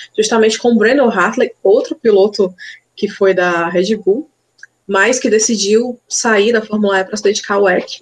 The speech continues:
E aí o Sérgio Sete Câmara entrou nesse, pegou essa vaguinha e tá lá tentando. Ele consegue ter, consegue até começar bem, mas no meio da corrida ele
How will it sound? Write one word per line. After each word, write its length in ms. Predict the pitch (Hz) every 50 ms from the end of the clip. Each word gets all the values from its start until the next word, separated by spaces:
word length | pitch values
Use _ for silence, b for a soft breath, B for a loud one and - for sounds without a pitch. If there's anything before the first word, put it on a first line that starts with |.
| _ -
E 80 | 202
aí 340 | 196 190 185 190 202 220 - _
o 260 | - 190 190 185 180 185
Sérgio 280 | 196 190 190 190 190
Sete 200 | - 190 185 -
Câmara 280 | - - 185 180 180 180
entrou 260 | 196 - - 190 190
nesse, 400 | 190 190 - - 202 190 185 185 B B B B B B B B _ _
pegou 200 | - 208 202 214
essa 180 | 214 214 226 202
vaguinha 500 | 208 202 190 185 185 185 190 202 190 - _ _ _ _ _ _ _ _ _ _ _ _ _ _ _ _ _ - - -
e 60 | 220
tá 100 | 220 214
lá 80 | 202
tentando. 460 | 202 226 233 226 - 214 214 233 254 254
Ele 200 | 233 226 220 -
consegue 560 | - - 240 240 233 - 240 233 - 269 254
ter, 340 | - - 226 220 220 214 B B B B _
consegue 580 | _ 233 240 233 - 269 294 320 320 320 302 - - - _ -
até 200 | 233 233 - -
começar 480 | - - 330 262 262 262 - 254 240 226
bem, 360 | 202 214 214 247 302 320 294
mas 540 | 262 240 240 247 233 - - - - - B B B 233 B B B B _ _
no 240 | - 202 226 240 240
meio 200 | 233 226 226 254
da 100 | 233 240
corrida 500 | 233 - 240 214 214 202 208 226 220 226
ele 480 | 226 214 214 220 214 220 220 214 208